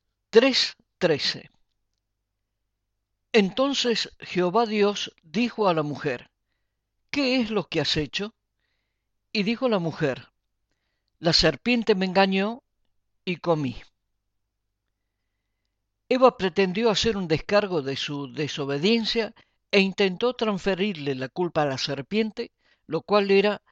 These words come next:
parcialmente cierto, según se nos enseña en Primera de Timoteo dos catorce.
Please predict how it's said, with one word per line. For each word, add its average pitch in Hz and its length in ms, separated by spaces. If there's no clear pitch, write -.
parcialmente 180 760
cierto, 196 520
según 190 340
se 208 200
nos 165 280
enseña 190 640
en 170 160
Primera 175 420
de 156 140
Timoteo 156 720
dos - 480
catorce. - 680